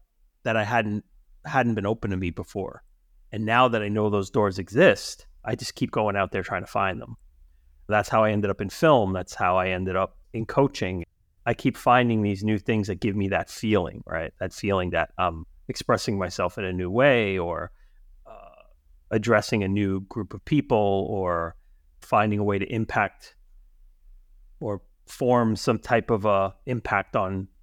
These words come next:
the world that I live in. That was the first moment, the first moment that l-, that fire got lit. So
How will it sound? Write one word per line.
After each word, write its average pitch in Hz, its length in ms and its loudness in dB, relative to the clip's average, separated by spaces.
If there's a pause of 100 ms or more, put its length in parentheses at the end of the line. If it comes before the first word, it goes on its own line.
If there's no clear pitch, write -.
(400)
the 117 100 -2
world 104 280 2
that 95 100 0
I 90 80 -2
live 104 220 2
in. - 280 -6
That 120 160 0
was 127 140 -6
the 120 80 -6
first - 340 -2
moment, 120 340 0 (120)
the 101 100 -8
first - 260 -4
moment 113 300 2
that 104 180 0
l-, 113 220 -4
that 107 160 -2
fire 110 360 2
got 90 180 -2
lit. 110 300 -4 (500)
So 98 400 -4